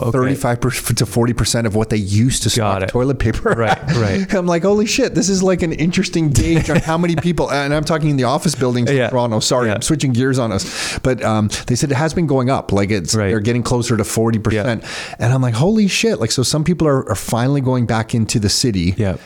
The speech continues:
Speaker 2: But I just wonder over the next ten years if it's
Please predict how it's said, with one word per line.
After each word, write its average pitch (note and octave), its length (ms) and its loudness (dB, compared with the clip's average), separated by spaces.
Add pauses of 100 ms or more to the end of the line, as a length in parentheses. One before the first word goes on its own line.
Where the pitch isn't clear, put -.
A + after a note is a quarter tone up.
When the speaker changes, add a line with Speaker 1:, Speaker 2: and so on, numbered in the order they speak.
(100)
Speaker 2:
But B2 100 0
I - 20 0
just D#3+ 220 -2
wonder G3+ 200 2
over F#3+ 140 2
the C#3 100 2
next A#2+ 380 -2
ten A#2+ 240 2
years A2+ 320 4
if G#2+ 80 -2
it's - 280 -2